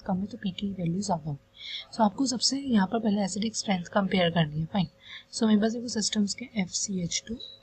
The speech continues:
सीएच टू, सीओएच। So basically ये आपका इस टाइप से लगा हुआ है, Clear? यहाँ पर फ्लोरीन है। Second system मेरे पास क्या है? सीएच थ्री, सीएच, यहाँ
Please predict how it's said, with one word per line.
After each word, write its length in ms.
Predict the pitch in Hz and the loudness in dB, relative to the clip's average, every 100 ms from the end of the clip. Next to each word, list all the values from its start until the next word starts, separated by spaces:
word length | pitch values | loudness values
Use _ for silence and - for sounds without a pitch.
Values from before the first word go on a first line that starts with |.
| - _ _ - - | -20 _ _ -14 -4
सीएच 520 | 220 190 170 - - | 0 0 0 -4 -6
टू, 160 | 226 285 - | -8 -8 -6
सीओएच। 680 | - 202 165 151 151 - - _ _ - _ - | 0 4 2 0 -10 -12 -14 _ _ -20 _ -6
So 240 | 214 185 | 0 2
basically 480 | 190 208 202 214 214 | 0 0 -2 0 0
ये 60 | 196 | 0
आपका 280 | 175 - | -2 -6
इस 200 | 233 - | -4 -2
टाइप 140 | 196 170 | -2 -2
से 160 | - 185 | -2 -4
लगा 160 | 156 | -6
हुआ 80 | 147 | -8
है, 180 | 143 - _ _ _ _ _ _ _ _ - | -14 -20 _ _ _ _ _ _ _ _ -6
Clear? 260 | 202 170 - - - _ _ _ _ - | -4 -4 -10 -20 -20 _ _ _ _ 0
यहाँ 160 | 185 165 - | 2 2 0
पर 80 | 190 | -6
फ्लोरीन 440 | - 175 165 160 | 0 2 4 2
है। 180 | 190 - _ _ _ _ _ _ _ _ - | 0 -8 _ _ _ _ _ _ _ _ -6
Second 380 | - 214 233 233 | -2 0 2 0
system 300 | 233 - 233 | 0 2 4
मेरे 180 | 220 208 | 4 2
पास 240 | 214 208 | -2 -4
क्या 120 | - | -4
है? 60 | 226 | -6
सीएच 460 | - 196 170 170 - | -4 -4 -4 -6 -8
थ्री, 260 | 190 190 240 _ - | -6 -6 -6 _ -12
सीएच, 600 | - 202 170 202 - - | -6 0 2 0 -4 -4
यहाँ 280 | 185 170 | -2 -2